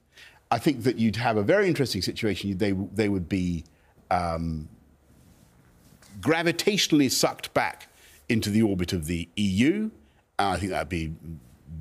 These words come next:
very wrong for the country. It would lose us a lot of opportunities that we currently, uh, that we currently have. The, the final point, this is a very tense time internationally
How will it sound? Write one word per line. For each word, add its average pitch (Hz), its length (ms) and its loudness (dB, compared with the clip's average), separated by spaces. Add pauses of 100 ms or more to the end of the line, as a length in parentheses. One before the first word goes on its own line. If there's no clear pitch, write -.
(460)
very 113 300 0
wrong 92 240 0
for 92 100 -14
the 85 60 -10
country. - 360 -2
It 104 40 0
would 90 240 -2 (160)
lose 107 260 2
us 95 180 0
a 98 40 -8
lot 92 180 -2
of 82 140 -8 (320)
opportunities 95 600 -2
that 76 120 -10
we 82 80 -6
currently, 76 580 -6 (400)
uh, 90 220 0
that 87 100 -4
we 78 80 -8
currently 78 340 -8
have. 85 220 -6 (240)
The, 190 120 0
the 175 180 -2
final 277 340 0
point, - 420 -8 (720)
this 226 300 -2
is 240 140 0
a 214 60 6
very 175 440 0 (560)
tense - 500 0 (280)
time 95 580 -2
internationally 101 800 -4